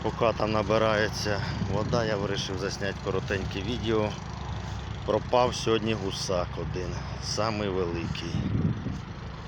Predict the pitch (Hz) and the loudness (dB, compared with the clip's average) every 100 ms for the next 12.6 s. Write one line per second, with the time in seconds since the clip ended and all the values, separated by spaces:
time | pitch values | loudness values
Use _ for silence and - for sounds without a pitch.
0 | - - - - - - - - 113 113 | -8 -6 -6 -4 -6 -6 -10 -2 0 0
1 | - 107 - 110 104 113 143 131 117 98 | -2 -2 0 0 2 6 6 6 4 4
2 | 90 90 90 - - - - - - - | 4 2 0 -2 -8 -8 -10 -10 -10 -10
3 | - - - 98 110 117 107 98 101 98 | -10 -10 -8 0 2 2 2 0 0 2
4 | 98 98 95 - 92 95 92 90 90 92 | 2 2 0 -2 -2 0 0 -2 -4 -2
5 | 117 - 101 - 98 95 92 - - - | -2 -2 -4 0 0 0 -2 -2 -2 0
6 | 87 82 - 76 - - - - - - | -2 -4 -6 -8 -10 -10 -10 -8 -8 -8
7 | - - - - - - - - 90 98 | -10 -10 -10 -10 -10 -8 -8 -6 -2 0
8 | 104 - 101 - - 98 98 - - - | 0 -2 -4 -4 -4 -6 -6 -8 -8 -6
9 | - 175 - - 185 147 127 110 107 104 | -2 0 0 4 8 8 6 2 0 -2
10 | - - - - - - - - 101 110 | -4 -6 -4 -2 2 2 2 2 4 2
11 | - 127 120 113 113 - 120 - - - | 2 4 4 6 4 4 2 2 4 4
12 | 113 117 131 135 123 | 6 6 6 6 4